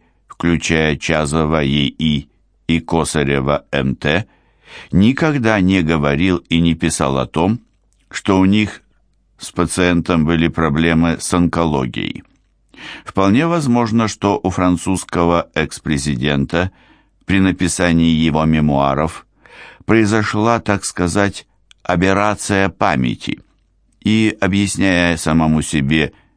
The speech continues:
неважное состояние Леонида Ильича Брежнева во время данного визита, он в кавычках вспомнил именно этот разговор. Советский лидер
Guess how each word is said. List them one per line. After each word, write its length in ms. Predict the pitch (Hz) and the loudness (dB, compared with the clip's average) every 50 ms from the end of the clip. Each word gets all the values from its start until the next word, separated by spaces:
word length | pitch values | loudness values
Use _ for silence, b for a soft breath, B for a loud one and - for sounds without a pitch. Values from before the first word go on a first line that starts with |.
| b - | b -2
неважное 580 | 85 95 92 87 85 78 71 69 78 76 67 69 | 0 2 2 2 2 0 0 0 0 0 0 0
состояние 1040 | - 73 69 - - 71 69 65 65 67 67 69 71 73 76 73 76 76 76 - - | -2 -4 -6 -4 -2 -2 -2 0 0 0 0 0 0 0 0 0 0 0 -2 -2 -2
Леонида 580 | - 80 78 73 73 76 78 76 69 73 71 71 | -2 -2 0 0 0 0 0 0 0 0 -2 -2
Ильича 380 | 69 71 71 69 - - 69 64 | -2 -2 -2 -4 -2 -4 -4 -2
Брежнева 680 | 65 69 71 69 65 67 69 71 73 71 73 71 - B B B B B | -2 -2 -2 -2 -2 -2 -2 -2 -2 0 -2 -2 -4 B B B B B
во 100 | - 82 | -2 0
время 320 | 85 85 80 76 76 80 78 | 2 2 2 2 2 0 0
данного 480 | 73 78 71 69 69 71 71 71 71 | 0 0 0 0 0 0 0 0 0
визита, 560 | 73 85 104 113 139 160 151 - 139 131 123 B B B B B B B B B | 0 0 0 0 -2 -4 -2 -2 -2 -4 -4 B B B B B B B B B
он 340 | - 147 165 175 165 151 - | -2 0 0 2 0 -2 -4
в 120 | - - | -6 -10
кавычках 800 | - - 147 156 143 147 139 113 - - - - 98 98 92 - | -4 -2 -2 0 2 2 0 0 0 -4 -4 -2 -2 -2 -2 -4
вспомнил 880 | - - - - _ - 139 151 147 135 135 131 127 123 117 110 110 - _ _ - | -8 -10 -12 -12 _ -4 -2 0 0 0 2 2 2 0 0 -2 -4 -8 _ _ -4
именно 540 | - 135 131 123 117 110 104 101 98 92 - - | 0 0 2 2 2 2 2 2 0 0 -2 -2
этот 400 | - 76 71 - 80 73 64 71 | -2 -2 -2 -2 -4 -6 -4 -2
разговор. 640 | 71 76 71 65 60 73 69 64 71 92 107 120 - _ _ _ _ _ _ _ _ _ _ _ _ b b b | -2 -2 -2 -2 -2 -4 -2 0 0 0 -2 -2 -6 _ _ _ _ _ _ _ _ _ _ _ _ b b b
Советский 600 | - - 113 98 107 143 170 170 - - 160 151 147 | -6 -2 0 2 2 2 0 -2 -4 -2 -2 0 0
лидер 480 | 123 113 113 110 104 110 117 120 - | 2 2 2 2 2 0 0 0 -4